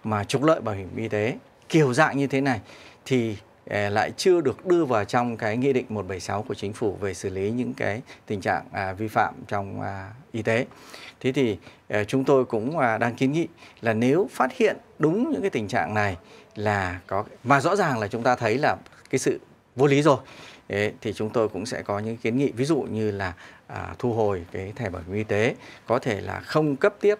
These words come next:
thẻ bảo hiểm y tế, à, cho cái người đó nữa, để mà, à, chúng ta phải có những cái chế tài để mà đưa răn đe. Và trong một số trường hợp mà mang tính lạm dụng và đặc biệt là có cái sự cấu kết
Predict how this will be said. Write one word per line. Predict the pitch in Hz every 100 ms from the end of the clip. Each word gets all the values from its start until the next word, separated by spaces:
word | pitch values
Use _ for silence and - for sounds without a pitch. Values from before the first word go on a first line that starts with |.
| -
thẻ | 123
bảo | 92 87
hiểm | 95
y | 101
tế, | 101 101 143 - - -
à, | 101
cho | 95 127 120 120
cái |
người | 120 104
đó | 92 95
nữa, | 120 170 - - -
để | 127 107 95
mà, | 107 101 92 - -
à, | -
chúng | 110 156
ta | 156
phải | 139 104
có | 101 98
những | 120 117 135
cái | 113
chế | 110 120
tài | 120 98 104
để | 98 92
mà | 95 92 -
đưa | 107 107
răn | 110 107
đe. | 110 104 - - -
Và | 113 131 123 113
trong | 175 170 156
một | 107
số | 110 127 -
trường | - 123
hợp | 143 131 - - - -
mà | 113 113 101 98 151
mang | 131 156 143
tính | 120 147
lạm | 156 123
dụng | 151 110
và | 131
đặc | 156
biệt | 196 160 - - -
là | 123 123 110
có | 127 147 -
cái | 208
sự | - - -
cấu | 170 214
kết | 302